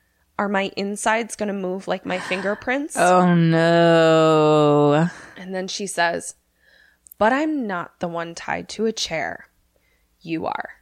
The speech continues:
Speaker 1: And she pulls out a knife.
Speaker 2: Oh, shit.
Speaker 1: Then all of a sudden we hear Ponytail's voice in the distance.
Speaker 2: Oh, shit.
Speaker 1: "Help me!"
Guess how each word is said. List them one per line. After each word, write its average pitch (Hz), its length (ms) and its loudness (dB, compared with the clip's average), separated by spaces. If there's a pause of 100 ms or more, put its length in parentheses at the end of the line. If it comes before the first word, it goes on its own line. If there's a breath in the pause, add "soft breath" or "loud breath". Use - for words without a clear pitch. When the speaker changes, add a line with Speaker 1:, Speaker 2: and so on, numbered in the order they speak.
(1000)
Speaker 1:
And 175 140 -12
she - 140 -8
pulls 180 340 -6
out 170 140 -6
a 165 40 -8
knife. - 500 -16
Speaker 2:
Oh, 233 200 4
shit. 381 240 0 (800 soft breath)
Speaker 1:
Then 190 160 -2
all 190 160 2
of 208 60 -2
a 254 60 2
sudden 202 440 -2
we 185 140 -4
hear 165 600 -6 (600)
Ponytail's 185 800 -6
voice 180 540 -4
in 180 140 -10
the 175 60 -8
distance. - 600 -10
Speaker 2:
Oh, 349 240 6
shit. 740 540 6
Speaker 1:
"Help 679 1040 2
me!" 855 1300 4